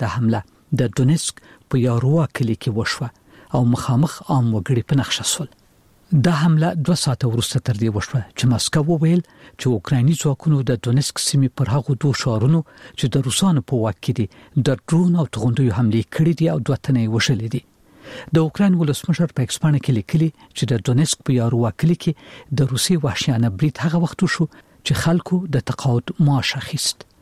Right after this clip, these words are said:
ښاغلي زیلنسکي د قربانیانو له کورنیو او خپلو خپلوانو سره خواخوږي څرګنده کړې ده او د دې حملې په خاطر یې د نړۍ د مناسب غبرګون غوښتنه کړې ده. نوموړي زیاته کړه چې نړۍ باید غلې پاتې نه شي. د واشنګټن ځواب پکار دی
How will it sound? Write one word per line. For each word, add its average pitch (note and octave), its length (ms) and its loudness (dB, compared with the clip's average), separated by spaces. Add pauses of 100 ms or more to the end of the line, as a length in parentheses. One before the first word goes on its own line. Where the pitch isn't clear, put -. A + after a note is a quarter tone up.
(400)
ښاغلي D#3+ 400 2
زیلنسکي D#3+ 400 0
د C#3+ 140 -2
قربانیانو C3 540 2
له A#2 60 -4 (100)
کورنیو C#3+ 500 2
او D#3 100 -2
خپلو C#3 340 -2
خپلوانو C#3 580 0
سره D#3 180 0
خواخوږي C#3+ 400 0 (100)
څرګنده A2+ 440 0
کړې A#2+ 220 -2
ده B2 80 -4 (360)
او C3 140 2
د A#2+ 120 -2
دې B2+ 140 0
حملې A2+ 280 0
په - 120 -4
خاطر D#3 300 0
یې F3 140 2
د B2+ 120 2
نړۍ C#3 240 2
د C3 120 0
مناسب A#2 440 -2
غبرګون B2 500 0
غوښتنه C3 420 -2
کړې C3+ 240 -2
ده. A#2+ 60 -6 (680)
نوموړي D3 500 2
زیاته E3 280 0
کړه D#3+ 140 0 (280)
چې - 80 -2 (100)
نړۍ C3 180 2 (100)
باید D3+ 280 0
غلې C#3+ 180 2 (100)
پاتې D3 300 -2
نه A2+ 120 -2
شي. C3 120 -6 (320)
د - 20 0 (100)
واشنګټن B2+ 480 0 (100)
ځواب C#3 260 0 (100)
پکار A#2+ 340 -4
دی A#2+ 100 -4